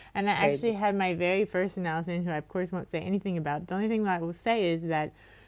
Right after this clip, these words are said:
Speaker 1: she, you know, got to a point where she wanted to really radically change her life because she
Speaker 2: Yeah.
Speaker 1: wanted to, because, you know, that
Speaker 2: She should
Speaker 1: happens
Speaker 2: do psychoanalysis.
Speaker 1: sometimes. <laughs>
Speaker 2: <laughs> 'Cause
Speaker 1: That could
Speaker 2: that's
Speaker 1: be
Speaker 2: the
Speaker 1: very
Speaker 2: point.
Speaker 1: healthy.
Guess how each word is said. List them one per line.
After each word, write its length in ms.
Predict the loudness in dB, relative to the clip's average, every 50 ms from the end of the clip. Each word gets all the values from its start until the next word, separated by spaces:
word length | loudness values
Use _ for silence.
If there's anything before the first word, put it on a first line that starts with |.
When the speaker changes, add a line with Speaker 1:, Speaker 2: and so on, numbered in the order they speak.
| -20 -20 -20 -20
Speaker 1:
she, 880 | -18 -8 -2 0 2 4 4 4 2 2 2 0 0 -2 -4 -10 -14 -4
you 140 | 2 2 4
know, 120 | 4 4 2
got 280 | 6 6 6 6 4 2
to 100 | 0 0
a 60 | 0
point 380 | 0 0 0 0 0 0 0
where 140 | 2 0 0
she 160 | 0 0 0
wanted 280 | 0 2 2 2 0 0
to 100 | 0 0
really 300 | 2 4 4 4 4 4
radically 540 | 4 8 8 8 8 8 6 4 2 0 0 0
change 360 | -2 -2 -2 0 0 -2 -2
her 140 | -2 -2 0
life 400 | 0 0 0 0 0 -2 -4 -4
because 240 | -10 -10 -10 -10 -14
she 120 | -4 4 6
Speaker 2:
Yeah. 400 | 8 10 10 10 8 8 6 4 0 -4
Speaker 1:
wanted 480 | 0 4 4 4 4 2 -4 -10 -10 -4
to, 240 | 0 2 2 2 2
because, 480 | 2 0 0 0 0 -2 -2 -2 0
you 120 | 0 0 0
know, 200 | 0 -2 -4 -4 2
that 180 | 4 4 4 4 6
Speaker 2:
She 100 | 6 8
should 200 | 10 10 8 8
Speaker 1:
happens 200 | 10 8 8 10
Speaker 2:
do 0 |
psychoanalysis. 960 | 12 10 12 12 12 12 12 12 12 12 12 12 12 12 12 10 10 4 0
Speaker 1:
sometimes. 60 | 8
<laughs> 0 |
Speaker 2:
<laughs> 120 | 8 8 10 10 8 6 8 8 6 6 6 8
'Cause 240 | 8 6 6 6 6
Speaker 1:
That 180 | 10 10 10 12
could 80 | 10 6
Speaker 2:
that's 80 | 8
Speaker 1:
be 100 | 8 6
Speaker 2:
the 60 | 6
Speaker 1:
very 300 | 8 10 12 12 12 12
Speaker 2:
point. 100 | 10 10
Speaker 1:
healthy. 680 | 10 10 10 10 6 6 4 4 4 4 2 -4 -6 -8